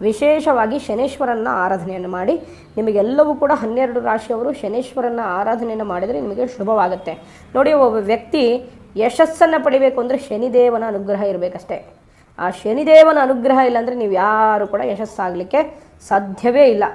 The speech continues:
ಹಾಗಾಗಿ ನಿಮ್ಮ ಯಶಸ್ಸನ್ನ ಪಡಿಬೇಕು ಅಂದ್ರೆ ಶನೇಶ್ವರನ್ನ ಹನ್ನೆರಡು ರಾಶಿಯವರು ಈ ತಿಂಗಳಿನಲ್ಲಿ ಆರಾಧನೆಯನ್ನ ಮಾಡಿದ್ರೆ ನಿಮಗೆ ಶುಭವನ್ನ ತಂದುಕೊಡುತ್ತದೆ. ಇಷ್ಟು ಈ ಒಂದು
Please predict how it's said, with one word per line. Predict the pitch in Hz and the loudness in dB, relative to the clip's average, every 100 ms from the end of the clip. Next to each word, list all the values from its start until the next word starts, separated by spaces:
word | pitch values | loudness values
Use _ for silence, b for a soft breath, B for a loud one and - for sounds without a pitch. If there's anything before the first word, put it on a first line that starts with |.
| - | -8
ಹಾಗಾಗಿ | - 208 208 220 269 196 - B B - - | -8 -4 -4 -2 -2 -4 -10 B B -20 -6
ನಿಮ್ಮ | 202 269 294 311 302 - | -2 0 2 2 0 -6
ಯಶಸ್ಸನ್ನ | 202 202 311 - 320 285 | -10 -2 -2 2 0 0
ಪಡಿಬೇಕು | 262 220 220 208 | -2 -2 -4 -4
ಅಂದ್ರೆ | 214 269 | -4 -4
ಶನೇಶ್ವರನ್ನ | - 202 240 285 277 254 247 214 233 | -4 -4 -2 -2 -2 -2 -2 -2 -4
ಹನ್ನೆರಡು | 202 208 240 277 254 | -4 -6 -4 -2 0
ರಾಶಿಯವರು | 240 220 220 196 220 | 0 0 -2 -4 -4
ಈ | 220 247 | -4 -6
ತಿಂಗಳಿನಲ್ಲಿ | 254 247 226 202 190 185 | -6 -6 -2 -2 -4 -8
ಆರಾಧನೆಯನ್ನ | 170 190 269 269 254 214 | -4 -2 -2 -2 -4 -6
ಮಾಡಿದ್ರೆ | 196 175 180 226 262 B B - | -6 -8 -6 -8 -10 B B -10
ನಿಮಗೆ | 175 180 226 285 | -8 -2 -2 -2
ಶುಭವನ್ನ | - - 196 226 202 175 175 175 | -8 -10 -6 -4 -4 -4 -8 -8
ತಂದುಕೊಡುತ್ತದೆ. | 170 170 160 160 165 170 | -10 -8 -8 -8 -8 -8
ಇಷ್ಟು | 175 - 330 311 359 240 233 B B B - | -8 -6 -6 -4 0 0 -2 B B B -2
ಈ | 220 | 0
ಒಂದು | 214 214 277 208 202 | 0 0 0 0 -6